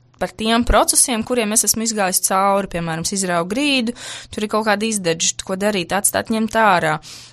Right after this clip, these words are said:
Melno grīdu, kā tur liek, uz kaut kādām tur lāgām, kaut kādas tur saplākšņus. Jā, nē, tur kaut kādi tā, tādi jautājumi, un, un tas, ā, Instagram... Kad man vajadzētu savu Instagram, man tur sēdēja jau tā kā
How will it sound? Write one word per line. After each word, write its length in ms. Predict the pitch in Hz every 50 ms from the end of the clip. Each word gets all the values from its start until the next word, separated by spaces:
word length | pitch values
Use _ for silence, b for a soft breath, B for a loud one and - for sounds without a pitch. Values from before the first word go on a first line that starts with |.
| B B -
Melno 500 | 190 190 190 190 196 208 226 247 240 220
grīdu, 440 | 214 214 226 226 214 196 185 180 -
kā 160 | - 202 196 196 196
tur 160 | 202 190 202
liek, 300 | 214 220 208 185 170 170
uz 100 | 185 -
kaut 160 | - 185 185
kādām 380 | - 196 185 180 185 180 185 185
tur 100 | - 180
lāgām, 480 | 175 175 185 202 226 240 240 226 226 220
kaut 160 | 226 220 220
kādas 220 | 214 208 214 - -
tur 80 | 226
saplākšņus. 840 | - - 226 220 220 - 214 175 165 165 170 - 185 180 - - - -
Jā, 300 | 190 185 185 208 226 233 226
nē, 400 | 226 226 226 240 247 247 240 240 240
tur 160 | - 214 - B B B B B B B B B B B _ _ _ - _ - - - - -
kaut 180 | - 202 190
kādi 200 | 196 185 185 190
tā, 160 | - 220 208 196 - 208
tādi 380 | - 240 226 220 202 208 190
jautājumi, 640 | 190 196 208 226 - 311 311 320 330 330 311 294 -
un, 320 | - 233 233 233 226 226 220
un 300 | 220 214 202 214 220 208
tas, 160 | - 208 - - - - -
ā, 140 | 208 202 196 196 190 180
Instagram... 1040 | - 226 247 254 - - 247 214 208 208 202 202 196 196 196 190 190 190 185 190 190 B B B B B B B B B B -
Kad 160 | - 202 208
man 160 | 214 220 220
vajadzētu 260 | 214 214 208 196 196
savu 280 | - 240 220 220 208 202
Instagram, 480 | 214 269 285 - 302 269 277 262 254 247
man 60 | 247 247
tur 80 | 247
sēdēja 640 | - - - 240 220 208 190 175 165 160 165 165 165
jau 80 | 165 156
tā 120 | - - 679
kā 80 | 679